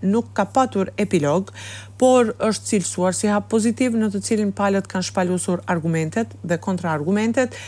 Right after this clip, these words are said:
që do të shqyrtohen brenda pak ditëve. Në më pak se një javë, palët do të takohen përsëri për të konkretizuar pozitat e tyre.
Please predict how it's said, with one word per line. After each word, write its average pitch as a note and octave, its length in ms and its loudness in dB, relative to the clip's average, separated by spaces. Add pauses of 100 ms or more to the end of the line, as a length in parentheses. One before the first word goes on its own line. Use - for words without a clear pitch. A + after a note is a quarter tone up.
(160)
që B3 140 0
do C4 160 2
të C#4 140 0
shqyrtohen G3+ 520 0
brenda F#3+ 240 0
pak G3 240 0
ditëve. E3+ 360 2 (520)
Në A3 60 0
më A#3 160 4
pak B3+ 160 4
se B3+ 160 2
një B3 140 4
javë, F#3 400 4
palët F#3 340 2
do F#3+ 80 2
të F3+ 220 -6
takohen F3+ 340 0
përsëri G3 380 0 (100)
për G3 220 -2
të E3+ 100 0
konkretizuar A#3+ 800 0
pozitat F#3+ 420 0
e G#3+ 60 2
tyre. D#3 320 0